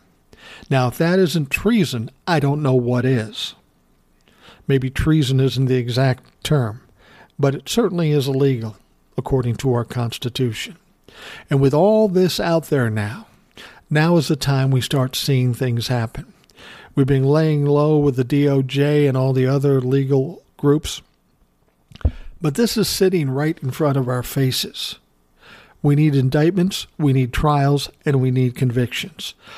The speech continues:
Because if we don't, we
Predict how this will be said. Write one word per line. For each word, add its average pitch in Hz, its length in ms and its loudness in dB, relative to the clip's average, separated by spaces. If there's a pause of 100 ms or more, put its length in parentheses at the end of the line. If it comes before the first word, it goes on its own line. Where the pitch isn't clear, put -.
(140)
Because 131 500 0
if 165 220 0
we 185 220 2
don't, 170 500 -2 (400)
we 139 280 0